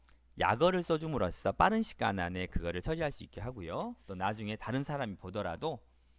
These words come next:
똑같이 이게 그 내, 제가 어떻게 야-, 그걸 이렇게 말로 써놓으면 다른 사람이 해석을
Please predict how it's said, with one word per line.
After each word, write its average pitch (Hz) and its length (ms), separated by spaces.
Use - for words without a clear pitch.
똑같이 - 540
이게 - 220
그 92 360
내, 117 140
제가 127 360
어떻게 90 340
야-, 80 40
그걸 95 200
이렇게 85 340
말로 151 340
써놓으면 151 540
다른 110 220
사람이 117 300
해석을 98 520